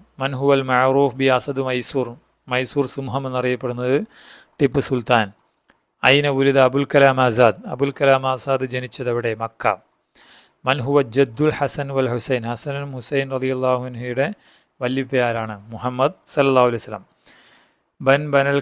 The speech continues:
കലഅത്തുൽ ഹംറ, ചെങ്കോട്ട നിർമ്മിച്ചത് മലിക് ഷാജഹാൻ. മൽ ഇസ്മുൽ അഖിൽ ലദി ബുഇസ ബഅദ മു-, മഅ മൂസ അലൈ-, മൂസ അലൈഹി സ്വലാത്തു വസ്സലാം നബിയൻ, മൂസ അലൈഹി സ്വലാത്തു വസ്സലാമയെ കൂടെ അയച്ച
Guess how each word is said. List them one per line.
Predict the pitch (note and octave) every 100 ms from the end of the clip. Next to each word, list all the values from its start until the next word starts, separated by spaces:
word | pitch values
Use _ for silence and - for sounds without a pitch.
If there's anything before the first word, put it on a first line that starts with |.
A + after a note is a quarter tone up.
| -
കലഅത്തുൽ | C3 C3 C#3 C#3+ C3+
ഹംറ, | B2+ B2+ B2+ A#2 A2+ _ -
ചെങ്കോട്ട | - C3 C#3 C#3+ C#3 C3+
നിർമ്മിച്ചത് | B2+ B2+ - B2+ A2+ G2 _ _ B2+
മലിക് | B2+ B2+ -
ഷാജഹാൻ. | B2+ A#2+ A2+ A#2+ G2+ - _ _ _ _ _ C3+
മൽ | C#3
ഇസ്മുൽ | C3+ D3+ D3 C3+
അഖിൽ | B2+ D3 C#3
ലദി | C3+ C#3+ F3 - _ _ _ B2+
ബുഇസ | C3 C#3+ - C#3+
ബഅദ | C3+ C3+ C3+ C3+ C3
മു-, | - G#3+
മഅ | C#3+ C3+ C3+ C3+
മൂസ | C#3 - C#3 C#3+
അലൈ-, | C3+ C#3 - _ _ _ G3+
മൂസ | C#3 C#3+ C#3+
അലൈഹി | C3+ B2+ B2
സ്വലാത്തു | C#3 C3 C3
വസ്സലാം | C3 - B2+ B2
നബിയൻ, | A#2+ A#2+ A2 F#2+ _ _ _ _ _ _ -
മൂസ | B2+ D3 C#3
അലൈഹി | C#3 C3+
സ്വലാത്തു | D3 C#3 C3
വസ്സലാമയെ | D3+ C#3 C3+ C3+ C3
കൂടെ | C3+ C3+ B2+
അയച്ച | B2 B2